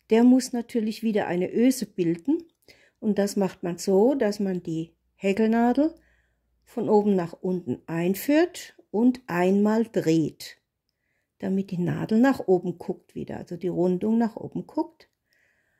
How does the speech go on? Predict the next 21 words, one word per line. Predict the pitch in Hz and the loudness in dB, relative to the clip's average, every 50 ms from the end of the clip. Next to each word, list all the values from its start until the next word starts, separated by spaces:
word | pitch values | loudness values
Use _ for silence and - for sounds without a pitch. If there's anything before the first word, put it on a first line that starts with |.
| _ _ _ _ _ | _ _ _ _ _
Und | - 214 196 214 | -4 -2 2 4
dann | 220 240 269 262 | 4 4 4 4
kann | - 240 240 220 208 | 2 0 0 2 2
ich | 208 202 - - - | 0 -2 -4 -6 0
entweder | 233 247 233 226 214 202 196 202 190 185 190 - _ _ _ _ _ _ _ _ _ _ | 2 2 2 4 2 0 2 2 -2 -4 -4 -8 _ _ _ _ _ _ _ _ _ _
die, | - 196 190 190 190 185 185 _ _ _ _ _ _ _ _ _ _ _ _ _ _ _ _ _ _ _ _ | -4 -2 0 0 -2 -4 -6 _ _ _ _ _ _ _ _ _ _ _ _ _ _ _ _ _ _ _ _
äh, | - 180 165 165 160 | -6 -4 -2 -2 -4
Querfäden | - - - 214 190 185 - - 185 160 - - - _ - | -4 2 4 4 4 4 2 0 -2 -2 -2 -6 -10 _ -10
einzeln | 180 180 180 180 196 214 208 - 247 254 269 294 320 320 _ _ _ _ _ _ - | -6 -2 0 2 2 2 2 2 2 4 4 2 2 -2 _ _ _ _ _ _ -8
abstricken | - 277 277 - _ _ _ _ _ - - - - - 294 285 320 339 381 370 - _ _ _ _ _ _ _ _ | -6 -6 -6 -8 _ _ _ _ _ -20 -18 -8 -4 -2 -2 2 4 4 2 2 -2 _ _ _ _ _ _ _ _
zu | - - - | -8 -6 -2
einem | - 208 214 214 202 | 0 2 2 2 2
normalen | 202 196 196 190 185 185 185 185 185 185 | 2 2 2 2 0 0 0 0 0 0
rechts-links | 170 170 165 165 - - - - 180 208 269 339 381 370 - - - _ | 0 -2 -4 -4 -6 -10 -6 0 2 6 6 6 6 4 0 -12 -12 _
oder, | - 208 208 226 247 254 285 294 302 277 | -4 -2 0 0 2 2 2 2 2 0
wie | 220 233 - - 208 | -2 -4 -4 -6 -8
ich | 208 - - | -8 -8 -10
es | - - - | -12 -6 -2
jetzt | 233 240 240 - - - - | -4 -4 -4 -6 -16 -8 -6
machen | 226 214 214 226 214 214 | -6 -4 0 0 2 2
möchte, | 226 233 240 247 - - 302 311 | 2 2 0 -2 -4 -4 -4 -4